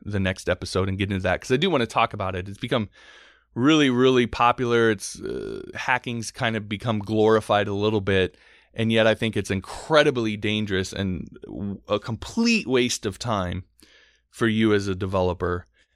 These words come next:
And so I wanna get into why that is and, and, and kind of hopefully <laughs> steer you away from getting into, uh, that sort of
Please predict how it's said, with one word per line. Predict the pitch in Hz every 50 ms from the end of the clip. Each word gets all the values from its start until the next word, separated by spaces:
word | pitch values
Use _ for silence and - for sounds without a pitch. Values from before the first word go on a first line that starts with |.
| _ _ -
And | - 107 101
so | - 113
I | 110
wanna | 113 113 113 113 107
get | 110 117 113
into | 113 107 104 - 110
why | 92 95 98 98 98 101 107 110
that | 101 98 95 95 95
is | 95 95 95 90 87 87 85 90 - - -
and, | - 85 90 90 87 90 -
and, | - 90 90 90 90 -
and | - 92 92 92 -
kind | - 110 104 104
of | 98 90
hopefully | - - - - 185 185 180 - 151 131 127 127 131 135 123
<laughs> | - -
steer | - - - 127 123
you | 123 117 113 117 120 117
away | 120 107 113 113 110 110 113
from | 107 - - 104 98 95 98 98 - - - - _ _ _ _ - 120
getting | 117 123 120 120 113 107
into, | - 113 110 110 110 104 - - 104 101 95 98 98 95 92 - - - _ _ _ _ _ _ _ _ _ - -
uh, | - 80 80 80 82 85 85 85 - - -
that | - 101 104 110 107 101 98 95 -
sort | - - - 110 104 101 90
of | 90 90 90 90 92 - -